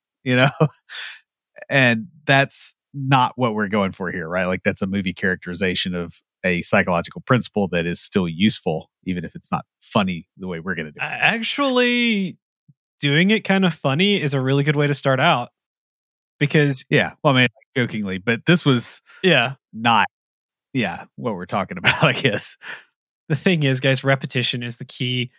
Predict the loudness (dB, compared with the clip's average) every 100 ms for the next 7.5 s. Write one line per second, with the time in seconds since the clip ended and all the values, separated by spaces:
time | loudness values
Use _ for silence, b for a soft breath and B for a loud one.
0 | _ _ -2 0 2 -2 0 -2 -2 -2
1 | -4 -8 -6 -6 -4 0 2 4 2 2
2 | 0 2 2 2 0 -2 -4 -6 -6 -8
3 | -10 -14 _ -10 -4 -2 -2 2 2 4
4 | 2 0 -2 -2 2 4 4 2 0 B
5 | B B B B B _ _ 2 4 6
6 | 6 6 6 4 6 6 6 4 0 2
7 | 4 2 -2 -10